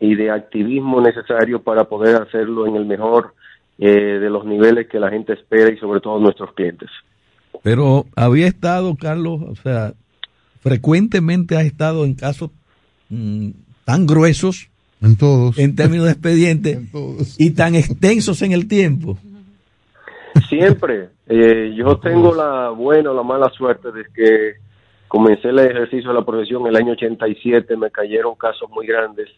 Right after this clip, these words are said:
Speaker 1: Yo, de hecho, le decía a las personas que acudían a mí, eh, "Yo creo que ustedes están equivocados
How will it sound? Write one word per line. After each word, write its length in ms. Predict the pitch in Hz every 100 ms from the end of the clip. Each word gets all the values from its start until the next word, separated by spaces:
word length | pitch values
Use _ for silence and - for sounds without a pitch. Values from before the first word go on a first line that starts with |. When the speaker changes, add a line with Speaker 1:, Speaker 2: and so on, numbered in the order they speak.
| _ _ _ _ _
Speaker 1:
Yo, 200 | - 110
de 160 | 123 120
hecho, 200 | 123 127
le 100 | 123
decía 600 | 117 104 123 120 113 110
a 40 |
las 140 | 104 98
personas 400 | - 98 117 117
que 100 | 117
acudían 440 | 98 107 110 113
a 60 | 107
mí, 280 | 107 110 - _ - - _ _ -
eh, 180 | 104 101
"Yo 80 |
creo 180 | 113 127
que 60 | 131
ustedes 200 | 127 127
están 220 | 123 123 123
equivocados 480 | 123 123 120 107